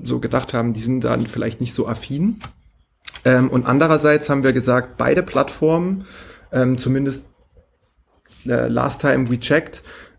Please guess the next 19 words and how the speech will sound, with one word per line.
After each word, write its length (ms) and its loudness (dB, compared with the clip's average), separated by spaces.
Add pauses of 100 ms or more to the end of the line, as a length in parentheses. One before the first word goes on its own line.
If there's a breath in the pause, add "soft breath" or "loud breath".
äh, 60 2
haben 580 2
ein 240 2
Businessmodell, 760 4
das 220 0
auf 340 -2
Werbung 440 2
beruht 480 -2
und 220 0
damit 400 2
auch 140 0
so 120 -4
ein 60 0
bisschen 280 -2
auf 200 -2
den 160 0
Daten 380 2
ihrer 260 2
User. 500 0